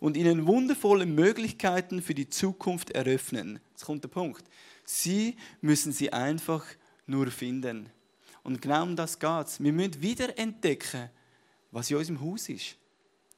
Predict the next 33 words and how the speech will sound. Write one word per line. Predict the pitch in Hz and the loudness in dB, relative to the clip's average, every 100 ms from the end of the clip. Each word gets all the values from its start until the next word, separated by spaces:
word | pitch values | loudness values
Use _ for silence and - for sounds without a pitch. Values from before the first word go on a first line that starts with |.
| _ - - - - | _ -20 -20 -14 -2
Ich | 170 | 2
habe, | 220 214 | 4 6
äh, | 190 170 - | 6 4 0
gelesen | 175 190 233 | 0 2 0
von | 208 196 | -2 -2
einem | 175 165 | -2 -2
folgenden | - 175 202 202 170 156 | 0 0 0 -2 -6 -6
Geschäft. | - - 156 208 - - - - - _ | -6 -2 -2 -2 -12 -14 -16 -18 -20 _
Dort | 160 165 | -4 -2
steht | - 165 165 | 2 0 0
ein | 156 | -4
Spruch | - - 180 247 - | -4 2 2 2 -2
drin, | - 131 131 165 233 - - | -4 -2 0 -2 -4 -14 -16
auf | - - | -10 -2
so | - | 2
einem | 170 160 156 | 4 4 2
Schild, | - 208 262 - | 0 0 -2 -4
dort | 175 - | -4 -4
steht, | - 160 170 175 - - - | -4 -4 -4 -8 -18 -20 -6
„Wir | 165 180 | 4 8
haben | 175 202 277 262 | 8 8 6 2
es, | 262 262 - - - | 2 0 -2 -4 -10
wenn | - 160 175 | -2 0 0
Sie | 165 160 | 0 0
es | 160 143 | 0 0
finden.“ | - 143 160 160 139 113 85 - _ _ _ _ _ _ _ _ _ _ _ _ | -4 -2 -2 -2 -4 -6 -12 -18 _ _ _ _ _ _ _ _ _ _ _ _
Hm, | 135 156 143 110 - | -2 0 0 -4 -4
könnte | 131 135 139 | -2 -2 -2
in | |
unserem | 131 123 | -2 -4
Keller | 127 120 131 156 | -4 -2 -2 -4
stehen. | 160 - 113 139 | -6 -2 0 0
<laughs> | - 147 - - 190 - | 0 -2 0 -2 -2 -6